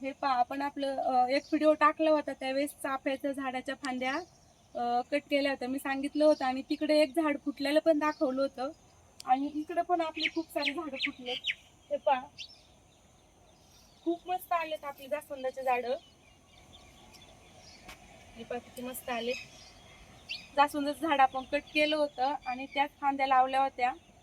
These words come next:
तर ते खूप छान फुटलेत, खूप मस्त आलेत. आणि इथं आपलं आहे बदामाचं झाड, खूप मोठं बदामाचं झाड आहे. आणि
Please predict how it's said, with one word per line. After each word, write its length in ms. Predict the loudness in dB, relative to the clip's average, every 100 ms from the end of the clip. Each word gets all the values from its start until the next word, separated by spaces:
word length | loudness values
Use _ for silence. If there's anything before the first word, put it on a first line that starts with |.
| -20 _ -12
तर 60 | -8
ते 80 | -8
खूप 420 | -2 0 0 -2
छान 180 | -2 -2
फुटलेत, 460 | -2 -8 -4 -4 -4 -10 _ _ _ _ _ _ _ _ _ -20 -20 -16 -14 -14 -14
खूप 200 | -8 -4
मस्त 280 | -4 0
आलेत. 320 | 0 0 -6 -14 _ -20 -20 _ _ _ _ -20 _ _ _ -8
आणि 240 | -8 -8
इथं 220 | -8 0
आपलं 340 | 2 2 4 4
आहे 280 | 4 0 0
बदामाचं 500 | 0 0 -4 -6 -12
झाड, 340 | -12 -10 -10 -6 -2
खूप 160 | -2 -2
मोठं 220 | -4 -4 -6
बदामाचं 420 | -6 -4 -6 -8
झाड 280 | -14 -10 -8
आहे. 80 | -10 -14 -20 -20 -20 -20 -20 -20 -20 -20 -20 -20 -20 -20 -20 -20 -20 -16 -14 -12 -12 -12 -12 -12 -10 -12 -16 -20 -20 -18 -18 -18 -18 -20 -20 -20 -20 -20 -20 -20 -20
आणि 120 | -20